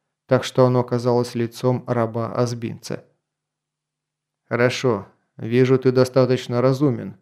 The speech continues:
чтобы я рискнул дать тебе шанс остаться в живых». Сердце Кметлока дало перебой.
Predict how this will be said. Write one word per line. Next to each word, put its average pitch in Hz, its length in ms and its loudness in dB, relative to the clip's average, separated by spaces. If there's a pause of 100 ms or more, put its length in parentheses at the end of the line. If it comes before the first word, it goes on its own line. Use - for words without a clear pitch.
чтобы 123 380 0
я 123 160 6
рискнул 131 460 0
дать 123 320 2
тебе 123 220 0
шанс 117 460 -2
остаться 117 600 -4
в 120 80 -2
живых». 123 480 2 (580)
Сердце 180 420 2
Кметлока 170 580 2
дало 123 260 2
перебой. 117 600 -2